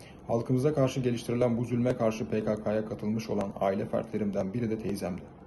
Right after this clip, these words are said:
Türkiye'de aile bireylerinden biri bu zorbalığa karşı çıkıp da dağa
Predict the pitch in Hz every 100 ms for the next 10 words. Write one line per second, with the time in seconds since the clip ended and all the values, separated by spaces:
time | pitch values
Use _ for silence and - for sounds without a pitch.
0 | - - - - - 139 139 139 131 -
1 | 104 131 135 127 120 120 120 113 127 110
2 | 110 - 117 120 120 117 117 117 110 110
3 | 110 - 127 - 104 101 117 113